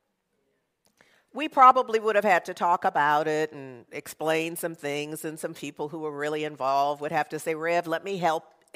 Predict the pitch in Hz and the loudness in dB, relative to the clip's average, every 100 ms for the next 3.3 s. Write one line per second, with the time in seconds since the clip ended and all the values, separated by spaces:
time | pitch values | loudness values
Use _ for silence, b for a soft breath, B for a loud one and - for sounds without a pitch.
0 | - 180 170 165 - 170 160 151 151 160 | -16 -10 -8 -8 -8 -4 -2 -2 -6 -12
1 | 151 147 139 147 135 135 160 127 - 175 | -12 -12 -8 -4 -4 -6 -8 -10 -10 -12
2 | 175 247 285 277 254 226 254 - 254 262 | -8 -8 -4 -4 -4 -4 -6 -6 -12 -12
3 | 262 269 - | -12 -14 -14